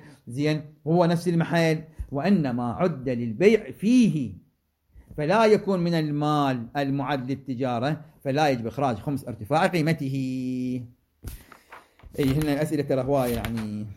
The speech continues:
يعني الأسئلة ثمنتاش سؤال، تسعتاش على مكتوباتنا عندي تسعتاش. زين، هسه احنا قرينا أربعة، هيك من باب المباحثة.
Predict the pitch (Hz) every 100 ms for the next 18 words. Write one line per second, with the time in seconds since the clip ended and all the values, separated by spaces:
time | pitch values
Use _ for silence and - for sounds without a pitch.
0 | - _ _ - - - 107 110 120 139
1 | 139 139 143 143 139 127 117 147 113 120
2 | - 117 131 147 - 127 117 135 113 113
3 | - - - 123 117 113 120 117 110 -
4 | 117 107 120 104 107 107 117 110 117 120
5 | 151 - _ _ _ _ 123 123 123 -
6 | 131 123 139 - - _ 131 156 139 156
7 | 151 117 123 165 - - - - _ 135
8 | 117 143 123 120 123 117 113 120 127 113
9 | 113 135